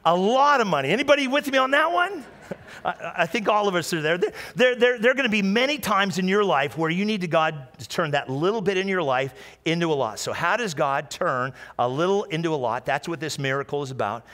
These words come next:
Jesus never did miracles just to show off. There was always, the miracles had a spiritual truth, and the spiritual truth in, in Jesus feeding the five thousand is to show us, here's how you prepare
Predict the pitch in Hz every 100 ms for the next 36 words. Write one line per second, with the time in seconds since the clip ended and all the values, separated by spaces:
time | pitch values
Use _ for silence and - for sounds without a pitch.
0 | - - - 190 175 156 196 220 233 233
1 | 202 196 196 202 135 180 - - - 214
2 | 208 160 151 208 - - _ _ _ _
3 | - _ _ 190 196 196 202 240 226 160
4 | 180 208 226 214 156 180 165 - - 214
5 | 240 226 240 175 - 175 180 175 165 -
6 | 240 269 262 - 190 185 - - - -
7 | - 185 190 160 143 226 240 208 - 240
8 | 233 226 185 - 196 196 - 180 131 123
9 | 131 151 - - - _ 170 151 151 -
10 | - 220 240 254 - 190 127 151 180 -
11 | - - _ _ _ _ - 190 247 254
12 | 196 190 196 185 190 208 - 151 127 120
13 | 135